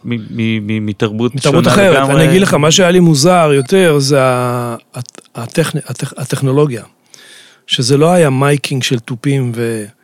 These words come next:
Speaker 2: ופנדר רודס וגיטרות. זה היה לופים. <laughs> סאמפלס.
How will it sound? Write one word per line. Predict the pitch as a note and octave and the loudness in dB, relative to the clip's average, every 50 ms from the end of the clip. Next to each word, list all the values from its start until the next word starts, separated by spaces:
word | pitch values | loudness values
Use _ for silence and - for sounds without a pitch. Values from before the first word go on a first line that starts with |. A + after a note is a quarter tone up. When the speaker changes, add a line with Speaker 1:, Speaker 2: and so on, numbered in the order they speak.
| _ _ _ _ _ _ _ _ - | _ _ _ _ _ _ _ _ -10
Speaker 2:
ופנדר | A#2 A2 - D3+ C#3 C3 B2+ | -10 -4 -2 0 0 2 0
רודס | C3 B2+ B2+ B2+ B2+ B2 B2 A#2+ A2 G#2+ G#2 A2 A2 | 0 0 0 0 0 0 -2 -4 -6 -8 -10 -10 -8
וגיטרות. | A#2 B2 A#2+ A2+ A2 G#2+ A2 - - B2 A#2 A#2 - C#3 A#2 A#2 G#2+ F#2 G2+ - - - - | -8 -8 -6 -6 -8 -8 -10 -12 -12 -10 -10 -6 -4 -4 -4 -4 -4 -8 -10 -14 -18 -16 -12
זה | C3 A#2 B2+ C#3+ | -8 -6 -4 -2
היה | B2+ B2+ B2+ C3 C3+ D3 D3 - _ _ | -2 0 0 0 0 -2 -4 -6 _ _
לופים. | - D3 G3 F3+ - D#3+ C3+ A#2 A2 G#2 G2 G2 G2+ G#2 A2+ A#2 _ _ _ - - | 2 2 4 4 4 2 2 0 -2 -6 -12 -14 -16 -18 -20 -20 _ _ _ -20 -16
<laughs> | - - D#3+ D3+ - - F3+ C#3 - _ - | -8 -6 -6 -6 -4 -6 -8 -8 -8 _ -10
סאמפלס. | - - - F3+ - D#3+ F3 - - D3+ C3+ B2 A#2+ - - - | -8 -6 -4 -4 -4 -4 -4 -6 -8 -10 -10 -10 -12 -14 -16 -16